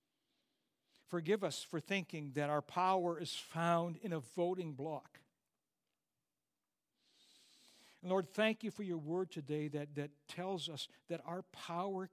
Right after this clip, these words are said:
comes from the Spirit of God dwelling within us, understanding the significance of the name of Jesus, that it is the name of Jesus who saves,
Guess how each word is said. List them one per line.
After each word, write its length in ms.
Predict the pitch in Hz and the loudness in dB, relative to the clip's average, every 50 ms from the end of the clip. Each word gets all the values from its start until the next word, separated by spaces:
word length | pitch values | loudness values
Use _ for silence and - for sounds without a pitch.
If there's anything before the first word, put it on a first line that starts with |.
| _ | _
comes 580 | - - - 190 190 185 185 175 156 - - - _ - - _ _ | -16 -12 -8 -8 -6 -6 -6 -8 -10 -10 -12 -14 _ -20 -20 _ _
from 180 | - 160 151 | -6 -4 -2
the 100 | 147 147 | -2 -4
Spirit 540 | 135 - - - - - 226 240 240 254 254 | -2 -2 -4 -6 -6 -4 -2 0 2 2 0
of 120 | 247 202 160 | 0 -2 -2
God 300 | 151 156 143 139 143 139 - - - _ _ _ _ _ | -2 0 0 0 0 -2 -6 -20 -20 _ _ _ _ _
dwelling 560 | - 151 139 147 170 208 240 247 262 269 262 | -10 -6 -2 0 2 4 4 4 2 2 2
within 340 | 254 226 180 - 170 156 147 | 2 2 2 2 0 -2 -2
us, 440 | 131 113 - - - - - - _ _ _ _ _ _ _ _ _ _ _ _ _ _ _ _ _ _ _ _ _ _ _ _ _ _ _ _ _ _ _ _ _ - - | -4 -8 -8 -8 -8 -8 -8 -10 _ _ _ _ _ _ _ _ _ _ _ _ _ _ _ _ _ _ _ _ _ _ _ _ _ _ _ _ _ _ _ _ _ -4 -2
understanding 920 | 196 208 196 220 269 - - - - - 202 202 214 220 208 208 196 185 | 0 0 0 0 -2 -2 -4 -8 -6 -4 -2 -2 0 0 0 -2 -2 -2
the 60 | 175 | -4
significance 1000 | 160 - - 185 156 143 147 151 170 240 262 - 254 220 170 202 196 175 139 - - - | -6 -4 -4 -4 -4 -2 -4 0 2 0 0 0 -4 -10 -6 -4 -4 -4 -4 -8 -6 -8
of 120 | 196 143 127 | -10 -6 -4
the 100 | 160 147 | -4 -4
name 640 | 147 147 143 156 185 202 220 226 226 240 247 233 226 | -4 -4 -4 -2 -2 0 2 2 2 2 0 -2 -6
of 160 | 208 180 151 - | -10 -12 -12 -12
Jesus, 720 | - - 175 165 156 151 - - - 147 - - - - _ _ _ _ _ _ _ _ _ _ _ _ _ _ - - - - | -12 -8 -6 -4 -4 -4 -6 -8 -10 -12 -12 -12 -12 -16 _ _ _ _ _ _ _ _ _ _ _ _ _ _ -20 -20 -12 -6
that 160 | 180 185 196 208 | -4 -2 -2 -2
it 100 | 190 196 | -2 -2
is 120 | 175 151 | -2 0
the 100 | 170 170 | 0 0
name 500 | 165 165 160 175 196 214 233 254 269 269 | 0 2 2 2 4 4 4 4 4 2
of 160 | 269 233 170 | 0 -4 -4
Jesus 560 | - - - 220 226 226 233 208 202 196 - | -6 -6 -4 -2 0 2 2 0 0 -4 -4
who 140 | - 175 160 | -4 -6 -4
saves, 1000 | - - - - - - 202 208 220 226 208 165 139 131 - - - - - - | -4 -4 -6 -4 -4 -4 -2 -2 -2 -2 -2 -4 -6 -8 -10 -12 -10 -10 -10 -12